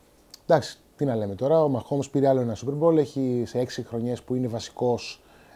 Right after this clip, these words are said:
έχει, ε, τρία Super Bowl wins και τέσσερις κατακτήσεις. Ε, σίγουρα είναι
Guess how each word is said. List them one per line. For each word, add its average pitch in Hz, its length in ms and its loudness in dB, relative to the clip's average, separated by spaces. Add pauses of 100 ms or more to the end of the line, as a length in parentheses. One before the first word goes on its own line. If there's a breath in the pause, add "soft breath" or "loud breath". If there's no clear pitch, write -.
(140 soft breath)
έχει, 123 720 0
ε, 107 640 -4 (100)
τρία 139 280 2
Super 120 300 -6
Bowl 110 420 -4
wins 202 360 2 (460 soft breath)
και 143 100 -2
τέσσερις 143 280 2
κατακτήσεις. 135 840 0 (840 soft breath)
Ε, 156 400 6 (1800)
σίγουρα 151 500 8
είναι 117 460 0